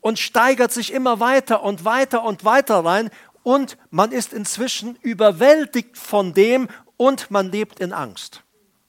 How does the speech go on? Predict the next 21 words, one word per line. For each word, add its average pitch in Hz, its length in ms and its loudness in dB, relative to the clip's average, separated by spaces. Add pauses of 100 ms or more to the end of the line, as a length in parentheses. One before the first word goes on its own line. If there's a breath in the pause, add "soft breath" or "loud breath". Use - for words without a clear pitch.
(1300 loud breath)
Und 165 160 -4
das, 254 180 4
so 208 340 -8
arbeitet 180 640 -2 (140)
der 202 140 -2
Feind, 135 400 -6
so - 180 -8
arbeitet 156 480 -6
der 160 100 -14
Teufel. 107 480 -10 (680 loud breath)
Ich 151 160 -12
will 277 160 -6
jetzt - 240 -2
diese 208 380 -4 (320 loud breath)
Geschichte, 233 480 -4
die 196 120 -4
Jesus 202 380 -4
gelesen 196 460 -2
hat, 147 240 -2 (420 loud breath)
dieser 175 380 -4
Abschnitt, - 760 -4